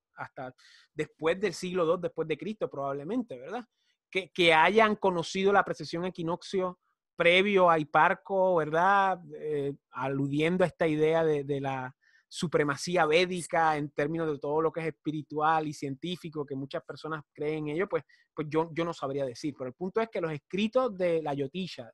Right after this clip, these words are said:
de, de la, de la astrología védica, no aluden a un Ayanamsha, no aluden a un Ayanamsha que es el correcto. Por eso es que hay tantas personas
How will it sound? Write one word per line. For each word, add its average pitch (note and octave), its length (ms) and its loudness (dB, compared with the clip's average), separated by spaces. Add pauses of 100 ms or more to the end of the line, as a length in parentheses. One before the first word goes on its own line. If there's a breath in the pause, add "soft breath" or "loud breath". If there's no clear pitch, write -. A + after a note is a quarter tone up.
(120)
de, C3 220 -10
de B2+ 120 -4
la, B2+ 80 -8
de - 360 -18
la C3 40 -2
astrología C3 480 -2
védica, D#3+ 480 -2 (260 soft breath)
no F3+ 180 2
aluden G#3 400 4
a D#3 60 0
un E3+ 180 -2
Ayanamsha, C3+ 560 -6
no D3 100 0
aluden F#3+ 340 2
a D#3+ 60 0
un E3+ 160 -2
Ayanamsha D#3+ 560 -4
que D#3 140 -8
es D3 60 -8
el D#3+ 200 -8
correcto. C3 580 -6
Por C3 160 -14
eso D3 140 -12
es D#3+ 60 -14
que - 80 -6
hay E3 80 -6
tantas D3+ 320 -10
personas D#3+ 360 -14